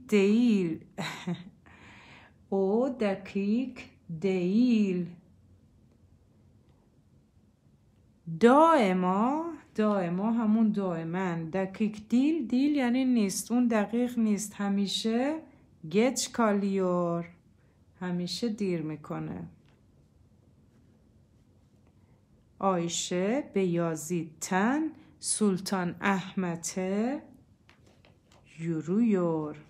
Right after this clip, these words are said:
بله، از بیازیت به سمت سلطان احمد راه میره. هاستایم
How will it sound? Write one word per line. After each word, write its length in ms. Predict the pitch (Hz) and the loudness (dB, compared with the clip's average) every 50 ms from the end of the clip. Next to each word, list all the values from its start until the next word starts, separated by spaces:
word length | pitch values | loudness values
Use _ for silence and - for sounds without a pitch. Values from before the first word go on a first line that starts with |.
| _ _ _ | _ _ _
بله، 680 | - 156 151 147 147 147 151 165 175 185 202 202 190 175 - - _ _ _ _ _ _ _ _ _ _ _ _ _ - | -12 -12 -10 -10 -10 -10 -10 -10 -8 -8 -6 -8 -8 -10 -14 -20 _ _ _ _ _ _ _ _ _ _ _ _ _ -10
از 260 | 175 175 160 - - | -8 -8 -8 -10 -10
بیازیت 1040 | - 180 170 165 160 156 151 151 147 156 170 185 214 240 254 254 254 - - - - - - _ _ | -8 -8 -6 -6 -6 -8 -10 -10 -10 -8 -6 -4 -2 -2 -4 -4 -6 -10 -12 -14 -16 -20 -20 _ _
به 100 | - 175 | -10 -10
سمت 520 | 165 - - - 160 151 156 160 - - 202 | -8 -8 -8 -10 -10 -10 -12 -12 -12 -10 -10
سلطان 600 | 196 - - 185 180 170 170 - - 170 165 160 | -8 -8 -8 -6 -8 -8 -8 -10 -10 -10 -8 -8
احمد 680 | 156 156 160 143 160 160 165 165 170 185 180 - 214 190 | -8 -10 -10 -10 -12 -12 -10 -10 -10 -10 -10 -10 -10 -6
راه 340 | 214 254 254 240 214 180 - - | -4 -2 -2 -2 -2 -4 -6 -6
میره. 440 | 180 165 160 160 165 160 156 156 160 - - - _ _ _ _ _ _ _ _ _ _ _ _ _ _ _ _ _ _ _ _ _ _ _ _ - - - _ _ - - - - _ _ _ - | -8 -6 -6 -6 -8 -8 -10 -10 -14 -16 -20 -20 _ _ _ _ _ _ _ _ _ _ _ _ _ _ _ _ _ _ _ _ _ _ _ _ -20 -20 -20 _ _ -20 -20 -20 -20 _ _ _ -16
هاستایم 1200 | - - 277 294 294 - - - - - - 311 320 320 302 254 220 202 180 175 165 160 - - | -4 0 2 2 2 0 -2 -6 -8 -4 -2 0 2 2 4 2 2 2 0 0 -2 -6 -8 -14